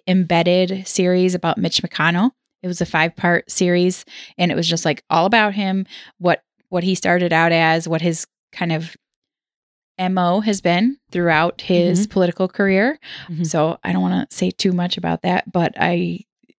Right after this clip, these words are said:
Speaker 1: it was fascinating. So, um, some people will come away from that listening to it and think, like, he's, like, a genius, and some people will think otherwise. Um, <laughs> so
Speaker 2: Yeah.
Speaker 1: anyway,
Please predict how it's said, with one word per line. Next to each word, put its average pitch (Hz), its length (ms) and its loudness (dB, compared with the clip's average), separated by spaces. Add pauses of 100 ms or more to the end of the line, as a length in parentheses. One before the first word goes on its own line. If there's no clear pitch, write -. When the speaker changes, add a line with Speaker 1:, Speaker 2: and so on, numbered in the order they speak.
(280)
Speaker 1:
it 196 120 -10
was 175 300 -6 (280)
fascinating. - 800 -4
So, - 320 -4 (680)
um, 180 420 -2 (560)
some 208 200 2
people 214 280 2
will 202 100 2
come 196 200 0
away 185 220 4
from 185 200 -4
that 180 200 -2
listening 185 400 0
to 190 140 0
it 185 160 2
and 175 160 -2
think, 170 300 -2
like, 170 180 -2
he's, 175 400 0 (180)
like, 185 260 -4 (100)
a 190 80 -6
genius, 180 640 -2
and 175 180 0
some 175 140 -2
people 170 400 0
will 165 120 0
think 165 440 -4 (500)
otherwise. 196 580 -6 (320)
Um, 202 400 4 (360)
<laughs> - 380 -8
so 233 460 4
Speaker 2:
Yeah. 165 240 4 (340)
Speaker 1:
anyway, 262 400 4